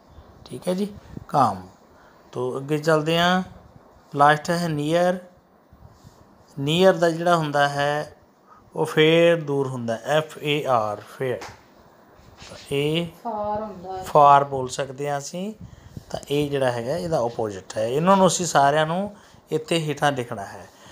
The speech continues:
Speaker 1: ਦੂਸਰਾ, match the words in column A with their synonyms। Synonyms means ਉਹਨਾਂ ਵਰਗੇ, ਬਰਾਬਰ ਦੇ, ਠੀਕ ਹੈ, ਸਮਾਨ ਅੰਤਰ, ਠੀਕ ਹੈ ਜੀ। ਤਾਂ ਹੁਣ ਅਸੀਂ ਪੜ੍ਹਦੇ ਹਾਂ ਅੱਗੇ। ਜਿਵੇਂ ਹੁਣ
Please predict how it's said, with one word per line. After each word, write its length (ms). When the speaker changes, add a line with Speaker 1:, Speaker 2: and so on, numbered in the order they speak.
Speaker 1:
ਦੂਸਰਾ, 380
match 300
the 300
words 500
in 20
column 480
A 360
with 340
their 400
synonyms। 840
Synonyms 920
means 580
ਉਹਨਾਂ 340
ਵਰਗੇ, 460
ਬਰਾਬਰ 420
ਦੇ, 220
ਠੀਕ 200
ਹੈ, 160
ਸਮਾਨ 460
ਅੰਤਰ, 320
ਠੀਕ 200
ਹੈ 40
ਜੀ। 140
ਤਾਂ 120
ਹੁਣ 160
ਅਸੀਂ 180
ਪੜ੍ਹਦੇ 340
ਹਾਂ 60
ਅੱਗੇ। 480
ਜਿਵੇਂ 360
ਹੁਣ 460